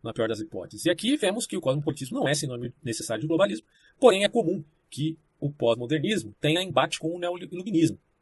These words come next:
porque é no neoiluminismo que você tem algum desses anseios mais vinculados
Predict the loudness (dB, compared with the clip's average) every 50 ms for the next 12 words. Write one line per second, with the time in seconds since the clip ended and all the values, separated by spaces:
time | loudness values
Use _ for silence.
0 | _ _ _ _ _ -12 -6 -4 -2 2 2 4 4 4 4 4 2 2 4 4
1 | 6 4 4 2 2 2 0 0 0 -2 -4 -2 -2 -2 -2 -2 -2 -2 -2 -2
2 | -4 _ _ _ _ _ _ _ _ _ 2 2 2 4 4 2 2 2 2 0
3 | -2 -2 -2 -2 -2 -2 -2 -2 -4 -4 -4 -2 -2 -2 -4 -6 -8 -6 -4 -2
4 | 0 0 0 0 -4 -8 -14